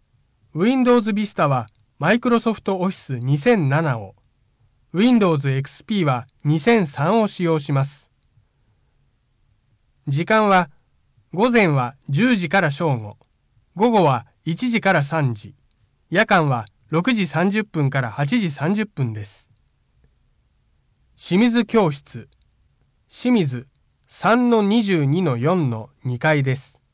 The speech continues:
番号、零六零一。レベル、入門。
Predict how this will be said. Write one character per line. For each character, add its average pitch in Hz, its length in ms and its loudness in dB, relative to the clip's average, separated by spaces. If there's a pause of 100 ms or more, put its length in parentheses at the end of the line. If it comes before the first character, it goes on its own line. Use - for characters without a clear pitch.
(1200)
番 190 320 2
号、 160 320 0 (420)
零 226 380 4
六 208 320 0
零 165 300 0
一。 139 400 -6 (600)
レ 139 180 0
ベ 202 140 4
ル、 165 220 -2 (380)
入 147 240 4
門。 143 380 0